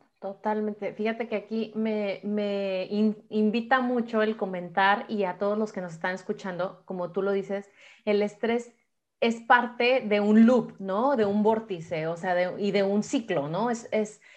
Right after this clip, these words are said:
estoy estresada porque esto pasó, porque esto pasó, porque esto pasó, y vuelvo a estar estresada. Y entonces vuelvo a provocarme, ¿no?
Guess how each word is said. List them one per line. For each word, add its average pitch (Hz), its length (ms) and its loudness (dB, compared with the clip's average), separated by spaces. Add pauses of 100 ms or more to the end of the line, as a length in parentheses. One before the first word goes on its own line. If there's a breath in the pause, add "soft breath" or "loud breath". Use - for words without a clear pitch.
(180 loud breath)
estoy 220 340 2
estresada 240 680 2
porque 220 340 -4
esto 226 260 -4
pasó, 233 320 -2
porque 220 240 -4
esto 220 220 -2
pasó, 233 260 0
porque 226 220 -6
esto 226 180 -4
pasó, 233 300 0
y 254 120 2
vuelvo 240 260 6
a 240 40 2
estar 226 200 -2
estresada. 170 440 -2
Y 220 80 -4
entonces 233 380 -2
vuelvo 240 360 4
a 302 60 2
provocarme, 262 1120 0
¿no? 226 320 0